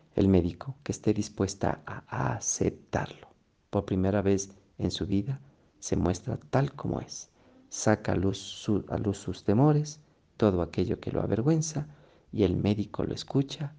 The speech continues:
sin extrañeza, ni horror, ni juicio moral, debido a que ha encontrado a un ser humano dispuesto a aceptarlo". Por lo tanto, le dejo como desafío este primero, la primera A,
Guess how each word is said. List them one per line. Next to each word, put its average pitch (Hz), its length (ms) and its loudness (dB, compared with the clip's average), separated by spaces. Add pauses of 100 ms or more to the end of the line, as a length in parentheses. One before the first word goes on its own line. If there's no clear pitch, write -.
(140)
sin 101 320 2
extrañeza, 95 920 0 (460)
ni 98 240 4
horror, 107 440 4 (340)
ni 101 200 4
juicio 95 400 0
moral, 87 380 -2 (680)
debido 98 380 6
a 104 80 0
que - 100 -2
ha 85 40 0
encontrado 101 580 0
a 95 40 2
un 90 140 0
ser 95 240 0
humano 90 360 2
dispuesto - 540 -4
a - 40 -2
aceptarlo". - 680 -6 (720)
Por - 120 0
lo 82 120 4
tanto, 95 480 2 (500)
le 90 200 8
dejo 92 280 2
como 87 300 2
desafío 92 640 2 (320)
este - 380 -2
primero, 90 680 2 (540)
la 82 180 0
primera 90 540 4
A, - 100 -6